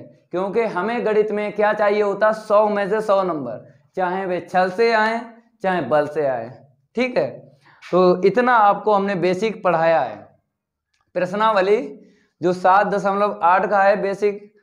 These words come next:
पढ़ा दिया, और अब अगली क्लास में हम प्रश्नावली सात दशमलव आठ के प्रश्नों का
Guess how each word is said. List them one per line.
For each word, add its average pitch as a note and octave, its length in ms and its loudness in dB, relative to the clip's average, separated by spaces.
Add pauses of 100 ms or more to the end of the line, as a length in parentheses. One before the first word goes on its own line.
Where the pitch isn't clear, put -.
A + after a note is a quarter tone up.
(180)
पढ़ा F3 260 4
दिया, E3+ 320 4
और F3+ 640 2 (400)
अब G3 520 -2
अगली G3 280 0
क्लास G3+ 360 2
में G3 160 -4
हम F#3+ 340 0
प्रश्नावली G3 600 2
सात F#3+ 340 2
दशमलव F#3+ 540 0
आठ F#3+ 240 4
के F#3 160 -2
प्रश्नों F#3 440 -6
का G3+ 160 2